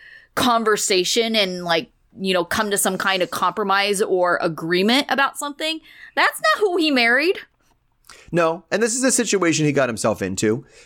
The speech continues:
Speaker 2: Now,
Speaker 1: Sure.
Speaker 2: the, the funny part was I thought that if anybody doesn't know Angela, it was frickin' Renee.
Speaker 1: Yeah, I
Speaker 2: It was
Speaker 1: know,
Speaker 2: like,
Speaker 1: right?
Speaker 2: "Well, you just have to sit down and have a civil conversation. You're gonna feel bad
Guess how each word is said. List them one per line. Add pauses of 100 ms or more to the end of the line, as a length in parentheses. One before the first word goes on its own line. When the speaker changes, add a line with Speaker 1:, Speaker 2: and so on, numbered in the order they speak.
Speaker 2:
Now,
Speaker 1:
Sure.
Speaker 2:
the, (320)
the
funny
part
was
I
thought
that (140)
if
anybody
doesn't
know
Angela, (180)
it
was
frickin'
Renee. (360)
Speaker 1:
Yeah,
I
Speaker 2:
It
was
Speaker 1:
know,
Speaker 2:
like,
Speaker 1:
right?
Speaker 2:
"Well,
you
just
have
to
sit
down
and
have
a
civil
conversation.
You're
gonna
feel
bad